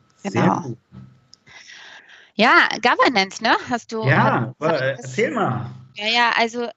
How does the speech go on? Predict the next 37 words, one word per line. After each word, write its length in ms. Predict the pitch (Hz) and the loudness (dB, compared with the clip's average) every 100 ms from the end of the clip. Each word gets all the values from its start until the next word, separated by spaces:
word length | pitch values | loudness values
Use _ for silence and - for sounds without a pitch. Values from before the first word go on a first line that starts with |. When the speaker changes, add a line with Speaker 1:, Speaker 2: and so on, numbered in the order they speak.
| - | -14
Speaker 2:
uns 220 | 262 247 | -12 -2
wäre, 260 | 262 277 269 | 2 2 2
glaube 260 | 240 240 | 0 -2
ich, 120 | 226 | -4
langweilig, 580 | 190 208 262 262 247 240 | -2 -2 0 0 0 -4
wenn 180 | 220 220 | -8 -8
wir 120 | 214 | -6
sagen, 360 | 202 202 214 208 | 0 2 0 -4
wir 140 | 202 | -2
arbeiten 400 | 208 208 202 202 | -2 0 -4 -4
nur 160 | 202 208 | -10 -10
in 140 | 208 | -8
der 180 | 185 180 | -6 -6
Orga-, 300 | 185 180 175 - | -4 -4 -6 -4
Organisation. 920 | 208 220 196 196 180 180 - 196 175 165 | 0 0 0 -2 -4 -4 -4 -12 -10 -10
Also 340 | - 95 - 185 | -8 -8 -8 -10
die 180 | 190 | -12
D-B 300 | 180 190 196 | -10 -6 -2
Akademie 580 | - 202 - 196 196 196 | -2 -2 -4 -4 -6 -8
wäre 260 | 190 196 196 | -4 -2 -2
nicht 260 | 190 185 - | -6 -12 -14
die 80 | |
D-B 280 | 180 180 190 | -10 -6 -2
Akademie, 540 | - - 196 190 190 185 | -2 -2 -6 -6 -10 -12
wenn 200 | 190 185 | -12 -10
wir 220 | 180 185 - - - - - | -8 -6 -8 -16 -20 -20 -6
auch 240 | - 214 | 0 0
zwanzig 540 | - - 208 208 202 - | 0 -4 -4 -4 -8 -8
zwanzig 440 | - 196 190 185 | -6 -4 -6 -12
nicht 260 | 196 196 - - | -12 -14 -16 -2
am 220 | 208 208 | -2 -2
System 480 | 180 170 - 175 170 | -8 -12 -8 -10 -8
gearbeitet 800 | 170 - 165 - 160 - 170 - _ | -6 -6 -6 -8 -12 -12 -18 -18 _
hätten. 480 | - - _ - - _ _ _ - - - | -10 -10 _ -20 -20 _ _ _ -20 -18 -8
Ja, 240 | - 95 | -2 -2
Speaker 1:
Okay. 80 | 107 | -2
Speaker 2:
und 320 | 107 131 - | -4 -6 -10